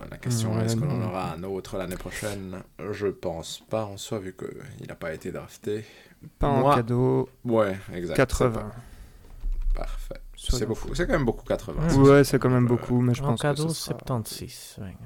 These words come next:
Speaker 1: Ouais, moi, j'allais dire en... en cadeau, septante-deux, mais
Speaker 3: Mhm.
Speaker 2: Ouais, carrément,
Speaker 3: C'est pas
Speaker 2: septante.
Speaker 3: mal. Oula.
Speaker 2: Carrément.
Speaker 3: Moment important, là, le vingt-quatre février.
Speaker 1: Ensuite, le vingt-quatre février, euh, sur PlayStation, Switch et P C,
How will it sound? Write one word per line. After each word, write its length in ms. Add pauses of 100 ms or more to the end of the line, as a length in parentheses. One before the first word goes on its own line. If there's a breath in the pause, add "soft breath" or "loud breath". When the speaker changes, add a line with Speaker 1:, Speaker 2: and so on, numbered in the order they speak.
(480)
Speaker 1:
Ouais, 240
moi, 140
j'allais 240
dire 200
en... 320
en 200
cadeau, 400
septante-deux, 600
mais 320 (280)
Speaker 3:
Mhm. 140 (480)
Speaker 2:
Ouais, 140
carrément, 340
Speaker 3:
C'est 120
pas 80
Speaker 2:
septante. 180
Speaker 3:
mal. 80 (160)
Oula. 180 (320)
Speaker 2:
Carrément. 280
Speaker 3:
Moment 260
important, 440
là, 120
le 160
vingt-quatre 380
février. 320
Speaker 1:
Ensuite, 420
le 140
vingt-quatre 400
février, 500
euh, 200
sur 320
PlayStation, 580
Switch 320
et 20
P 100
C, 280